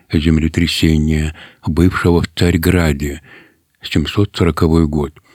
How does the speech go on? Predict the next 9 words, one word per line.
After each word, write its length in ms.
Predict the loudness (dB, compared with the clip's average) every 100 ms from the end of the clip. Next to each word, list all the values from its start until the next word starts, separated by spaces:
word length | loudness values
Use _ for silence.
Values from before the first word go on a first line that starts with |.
| _ _ _ _
Девятое 540 | -2 2 2 2 2 2
ноября, 600 | 4 4 4 2 2 0
пятница, 960 | -2 0 0 0 -4 -6 -4 -2 -2 -8 -20 -6
двадцать 420 | 0 0 0 -2
седьмое 520 | 0 2 2 2 2 -2
октября 480 | 0 0 2 0
по 160 | -2 -6
старому 500 | -4 -2 0 0 0
стилю. 580 | -2 0 0 0 -4